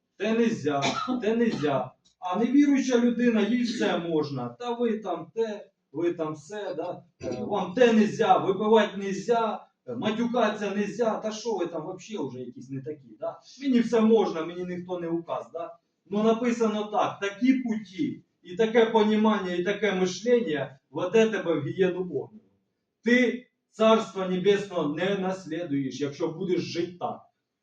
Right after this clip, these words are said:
Поэтому Господь дав кожній людині право вибору. Хочеш, живи так,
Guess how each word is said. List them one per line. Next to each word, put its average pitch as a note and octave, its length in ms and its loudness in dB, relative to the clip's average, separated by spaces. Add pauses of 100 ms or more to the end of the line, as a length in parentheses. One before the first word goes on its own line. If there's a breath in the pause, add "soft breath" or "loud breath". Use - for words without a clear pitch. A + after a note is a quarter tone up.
Поэтому G3 680 2 (140)
Господь A#3 560 0
дав G#3 240 0
кожній F#3+ 400 0
людині G3 420 2
право F3+ 420 -2
вибору. B2 460 -2
Хочеш, A#3 340 0
живи A3 380 10
так, A#3+ 420 0